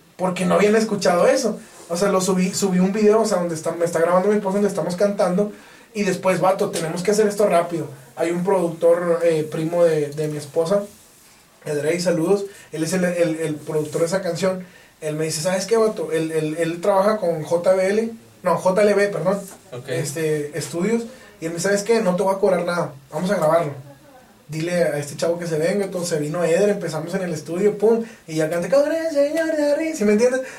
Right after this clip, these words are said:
Speaker 1: Y el flow... De repente ya cuando, cuando creamos habíamos, o sea, cuando acordamos habíamos creado ya el corrido tumbado, pum, lo subimos, vato, esa canción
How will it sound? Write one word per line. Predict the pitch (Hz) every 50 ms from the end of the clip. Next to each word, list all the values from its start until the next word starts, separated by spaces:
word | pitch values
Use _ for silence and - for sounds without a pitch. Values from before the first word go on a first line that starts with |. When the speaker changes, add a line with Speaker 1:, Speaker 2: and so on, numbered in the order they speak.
| - - -
Speaker 1:
Y | 185 180
el | 175 170
flow... | - 165 180 196 226 262 262 262 262 - - - - - - -
De | 170 180
repente | 180 170 175 180 175 175 233
ya | 240 240 233
cuando, | 247 254 262 262 262 254 254 -
cuando | 226 226 214 208 202
creamos | 196 180 156 147 170 - 214 214
habíamos, | 220 - 165 160 180 214 220 220
o | 208 190
sea, | 196 202 196
cuando | 196 185 190 190
acordamos | 180 180 170 165 156 185 208 214
habíamos | 226 208 185 190 202 202 -
creado | - 208 190 180 185 190
ya | 196
el | 190 -
corrido | - 196 202 202 190 185
tumbado, | 190 190 180 175 - - 240 233 - - - - _ _ _ _ _ - - _
pum, | - 214 220 226 185 175 - - - - - - _
lo | 156 156
subimos, | - - 160 151 160 214 247 254 233 - - - - - - _ _ _ - - _ -
vato, | 147 160 175 175 175 214 208 202 - - - - - _ _ _ _ _ - -
esa | 175 165 214 208 214
canción | 226 214 196 180 180 185 196 202 208 208 208